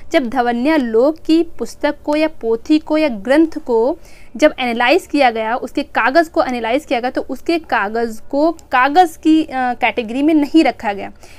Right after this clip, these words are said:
इस वजह से कल्पसूत्र को ही पहली प्रमाणित पुस्तक कहा जाता है कागज़ पर, ठीक है, यानी कागज़ पर लिखी प्लस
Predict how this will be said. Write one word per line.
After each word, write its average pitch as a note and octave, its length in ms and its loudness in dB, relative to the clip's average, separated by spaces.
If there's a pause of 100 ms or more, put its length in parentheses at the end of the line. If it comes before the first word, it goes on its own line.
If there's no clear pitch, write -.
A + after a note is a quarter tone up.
(280)
इस G#4 180 2
वजह C4 340 2
से B3 420 -4 (100)
कल्पसूत्र D#4+ 540 0
को A3+ 140 0
ही C#4 420 0 (200)
पहली C#4 420 0
प्रमाणित B3 760 -4
पुस्तक C#4 400 -6
कहा A#3 240 -4
जाता G#3+ 260 -6
है C#4+ 220 0 (360)
कागज़ A#3 420 0
पर, G3 160 -8 (140)
ठीक E4 140 0
है, G#4 100 2
यानी A#3 160 -4
कागज़ B3 460 0
पर E4 120 0
लिखी C4+ 440 -2
प्लस - 320 -4